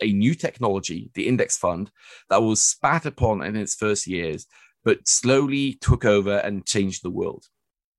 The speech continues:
'Cause the index fund is essentially just a new technology. So I think it's a very, it's a broad-based technology story, and the corporate infighting and the mergers and the fights,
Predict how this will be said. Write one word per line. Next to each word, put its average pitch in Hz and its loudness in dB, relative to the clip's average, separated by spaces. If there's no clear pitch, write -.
'Cause 110 2
the 151 4
index 165 0
fund 131 0
is 110 -6
essentially 110 -4
just 107 -4
a - -4
new 107 0
technology. 98 -2
So 110 -4
I 131 4
think 147 0
it's 123 -4
a 123 -4
very, 123 0
it's 117 -2
a - 4
broad-based 123 2
technology 117 -4
story, 92 -2
and 95 -4
the 113 -6
corporate - 4
infighting 104 -2
and 104 -2
the 104 2
mergers 120 2
and 95 -6
the 95 -8
fights, - -4